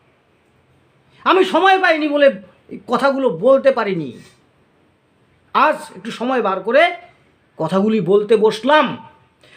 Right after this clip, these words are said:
আচ্ছা, আমি এই বিষয়ে কয়েকটি প্রশ্ন রাখছি, এই বিষয়ে আমি কয়েকটি প্রশ্ন রাখছি। দু হাজার একুশ সালে কুমিল্লায়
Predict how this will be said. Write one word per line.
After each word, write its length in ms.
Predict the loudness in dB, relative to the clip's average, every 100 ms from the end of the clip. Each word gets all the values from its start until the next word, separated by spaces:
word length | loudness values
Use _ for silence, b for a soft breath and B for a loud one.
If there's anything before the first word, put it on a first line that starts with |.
| b
আচ্ছা, 180 | -2 0
আমি 200 | 0 0
এই 140 | -2
বিষয়ে 280 | -4 -4 -2 0
কয়েকটি 340 | 0 2 0
প্রশ্ন 400 | 0 0 0 2
রাখছি, 440 | 0 0 -8 -20 _ _ _ _ _ _ _ _ _ _
এই 180 | 0 2
বিষয়ে 260 | 2 2 2
আমি 220 | 2 0
কয়েকটি 420 | 0 0 0 -2 -4
প্রশ্ন 380 | -2 -4 0
রাখছি। 720 | 0 2 0 -2 0 2 0 -6 _ _ _ _ _ _ _ _ _ _ _ _ _ _ _ _ _ _ _ _ _ _ _ _ _ _ _ _ _ _ -20 -20 -20 _ _ _ _ _ _ _ 0
দু 160 | 2
হাজার 300 | 4 2 0
একুশ 480 | 0 -2 2 2 2
সালে 460 | 0 2 0 -2 -6 _ _ _ _ _ _ _ _
কুমিল্লায় 680 | 4 6 6 4 2 -2 -10